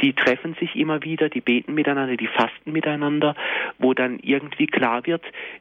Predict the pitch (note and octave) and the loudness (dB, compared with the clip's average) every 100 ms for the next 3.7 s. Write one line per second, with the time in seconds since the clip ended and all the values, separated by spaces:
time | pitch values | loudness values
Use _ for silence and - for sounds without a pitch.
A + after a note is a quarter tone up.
0 | _ - - C#3 C#3 C#3+ C3+ B2+ - B2+ | _ -4 0 0 2 -2 -2 -2 0 2
1 | G#2 G#2+ - C#3 C#3+ C#3 C3+ - C3 C3 | 2 0 -4 -2 2 2 2 0 0 0
2 | - B2+ - A2+ A#2 - C3+ B2 A#2 A2 | 0 -2 0 0 0 -2 -2 2 2 0
3 | G#2 - - - _ A#2 B2+ | -8 -12 -20 -20 _ 0 0